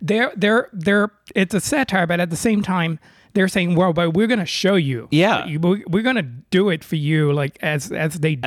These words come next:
Speaker 2: As
Speaker 1: it.
Speaker 2: hard as they do it on Broadway.
Speaker 1: Yes,
Speaker 2: As hard as they
Speaker 1: exactly.
Speaker 2: did it on an M G M lot.
Speaker 1: I mean, the creators insisted that they sing live on
Speaker 2: Yeah.
Speaker 1: sets, that,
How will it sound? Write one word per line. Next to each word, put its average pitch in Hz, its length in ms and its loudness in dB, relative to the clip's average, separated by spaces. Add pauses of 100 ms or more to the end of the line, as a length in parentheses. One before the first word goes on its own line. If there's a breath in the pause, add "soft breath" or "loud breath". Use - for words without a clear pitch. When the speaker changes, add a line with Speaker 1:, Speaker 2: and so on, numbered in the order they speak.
Speaker 2:
As 185 60 0
Speaker 1:
it. 151 80 0
Speaker 2:
hard 165 360 2
as 170 120 -8
they 180 100 -4
do 170 220 0
it 170 40 0
on 160 120 2
Broadway. 143 400 2
Speaker 1:
Yes, 170 320 0
Speaker 2:
As - 20 -6
hard 165 240 2
as 175 140 0
they 165 100 0
Speaker 1:
exactly. 151 180 0
Speaker 2:
did 147 40 -2
it 139 100 -2
on 135 100 0
an 131 120 0
M 127 160 2
G 127 160 -2
M 120 200 0
lot. 87 180 -4
Speaker 1:
I 226 80 0
mean, 240 180 0
the 226 100 0
creators 240 640 -2
insisted 190 640 0
that 160 220 0
they 147 160 0
sing 190 340 -2
live 139 640 -6
on 143 120 -2
Speaker 2:
Yeah. 110 200 2
Speaker 1:
sets, 139 480 0
that, - 260 -4